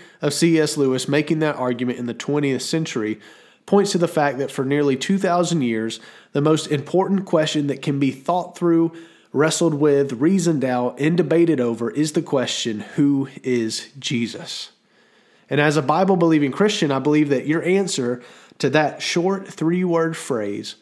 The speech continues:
will determine where you spend all of eternity.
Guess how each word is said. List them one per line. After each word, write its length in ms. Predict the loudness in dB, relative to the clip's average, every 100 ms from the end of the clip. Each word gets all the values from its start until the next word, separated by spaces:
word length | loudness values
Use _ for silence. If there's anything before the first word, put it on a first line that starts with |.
| _ _ _
will 120 | 0
determine 500 | 0 0 0 0 0
where 120 | 0
you 120 | 0 -2
spend 380 | -4 -4 -6 -8
all 320 | -6 -4 -4 -6
of 120 | -6
eternity. 600 | -6 -6 -10 -10 -18